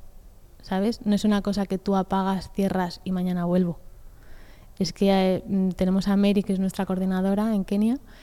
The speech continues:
que fue una niña de Chumbi en su día, y nos escribe WhatsApp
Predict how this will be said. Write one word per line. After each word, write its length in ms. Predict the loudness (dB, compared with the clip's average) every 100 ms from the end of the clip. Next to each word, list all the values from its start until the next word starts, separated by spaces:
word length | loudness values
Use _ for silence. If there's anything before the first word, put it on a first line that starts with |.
| -20 -20 -20 -20 -6
que 120 | -2
fue 140 | 4
una 140 | 6 6
niña 240 | 6 6
de 80 | 2
Chumbi 320 | 4 6 6
en 100 | 6
su 140 | 2 2
día, 240 | 4 2 -4 -16 -20 -20 -20 -20 -12 0
y 100 | 2
nos 140 | 4
escribe 380 | 2 -2 2 2
WhatsApp 420 | 4 2 2 0